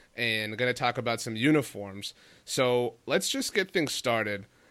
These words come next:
and talk about our favorite uniforms of all time. And I want you to be as specific as possible. I want you to talk if it's the home or the away uniform. I want you to talk about if you like it,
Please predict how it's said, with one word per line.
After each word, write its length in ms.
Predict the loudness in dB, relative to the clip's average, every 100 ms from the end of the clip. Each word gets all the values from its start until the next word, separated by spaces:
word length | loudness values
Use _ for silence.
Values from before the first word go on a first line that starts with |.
| _ -6
and 160 | -4
talk 280 | 2 4 4
about 480 | 0 2 4 2 2
our 120 | 0 0
favorite 500 | 2 4 4 4 0
uniforms 500 | -2 -2 -2 -4 -4
of 100 | -4
all 140 | -4
time. 300 | -6 -10 -10 -2
And 100 | 4
I 100 | 4
want 280 | 4 0 -2
you 60 |
to 60 | -2
be 260 | 0 2
as 160 | 2 0
specific 760 | -2 -4 -4 2 2 4 0 0
as 160 | -2
possible. 440 | 0 0 0 -2 -4
I 40 |
want 280 | -2 -2 -2
you 60 |
to 40 | -2
talk 240 | 0 -2
if 80 | -6
it's 180 | -10 -8
the 120 | -6
home 460 | 4 8 8 6 -2 -12 -10
or 80 | -4
the 140 | -2
away 260 | 0 6 6
uniform. 480 | 8 6 4 0 0
I 60 |
want 240 | 0 -2 -6
you 40 |
to 60 | -4
talk 180 | -2 0
about 240 | 0 0
if 160 | -2 -4
you 120 | -2
like 320 | 0 0 0
it, 180 | -2